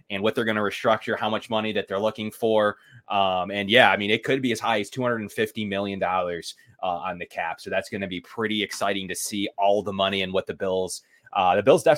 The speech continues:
desperately needed. And they keep having issues where some of these bonuses were hit.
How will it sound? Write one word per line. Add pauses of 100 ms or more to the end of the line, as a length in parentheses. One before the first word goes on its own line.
desperately
needed.
And
they
keep
having
issues
where
some
of
these
bonuses
were
hit.